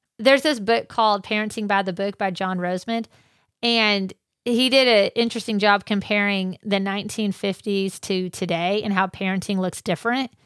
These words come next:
of what it looked like back then to today. And one of the topics he talks on is how chores and kids,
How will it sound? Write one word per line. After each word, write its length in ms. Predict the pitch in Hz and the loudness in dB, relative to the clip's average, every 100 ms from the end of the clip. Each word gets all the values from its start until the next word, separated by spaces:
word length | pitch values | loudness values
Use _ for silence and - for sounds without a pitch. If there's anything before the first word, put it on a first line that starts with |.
| _ _ _ - | _ _ _ -2
of 200 | 202 190 | -2 2
what 100 | 196 | 0
it 80 | |
looked 140 | 202 - | -2 -2
like 140 | 196 | 0
back 200 | 202 190 | 0 -2
then 220 | 190 185 | -2 -2
to 240 | 175 180 170 | -2 -2 -4
today. 400 | - 180 180 185 | -4 0 0 0
And 180 | 190 185 | -2 2
one 160 | 226 | 4
of 80 | 240 | 6
the 80 | 233 | 4
topics 420 | 214 196 196 - | 4 2 0 -4
he 80 | 190 | -4
talks 300 | 180 185 - | 0 -2 -2
on 160 | 180 | -2
is 260 | 175 170 - _ _ _ _ | 0 -2 -6 _ _ _ _
how 220 | - 202 | 2 2
chores 600 | 180 - - 208 214 226 | 2 -6 -2 2 4 4
and 160 | 214 185 | 0 -2
kids, 640 | - 190 196 226 - - | -2 0 0 -2 -6 -12